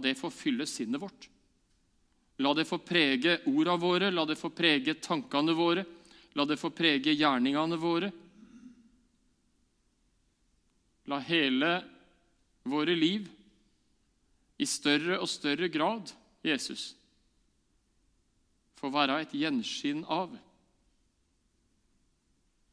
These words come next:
en refleks av den ufortjente barmhjertigheten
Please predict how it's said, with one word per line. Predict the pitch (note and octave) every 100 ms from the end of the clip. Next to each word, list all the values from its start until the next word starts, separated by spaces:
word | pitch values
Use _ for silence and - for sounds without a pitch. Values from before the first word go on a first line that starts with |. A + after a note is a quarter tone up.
| _ _
en | B2+ B2+
refleks | D3 - C#3+ - - - -
av | D#3+ F3 C3 - _ _ _ _ _ _ _ _ _
den | C3 C3+
ufortjente | D3 C3+ - C3 C3+ B2+ B2 C#3
barmhjertigheten | C3+ C3 B2 - C#3 B2+ B2 - C3+